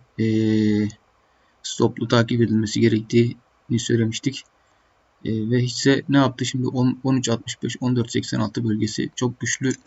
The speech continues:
alıcı bekleyen bölge. Çok güçlü alıcı be-, bekleyen bölge.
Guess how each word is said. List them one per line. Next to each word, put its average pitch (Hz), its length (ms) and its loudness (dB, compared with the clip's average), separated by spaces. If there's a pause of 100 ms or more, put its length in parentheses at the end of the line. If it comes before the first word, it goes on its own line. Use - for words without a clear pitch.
(640)
alıcı 123 360 4
bekleyen 120 400 4
bölge. 110 300 4 (520)
Çok 123 240 -4
güçlü 120 220 -2
alıcı 113 280 2
be-, 110 200 2
bekleyen 113 380 2
bölge. 110 300 0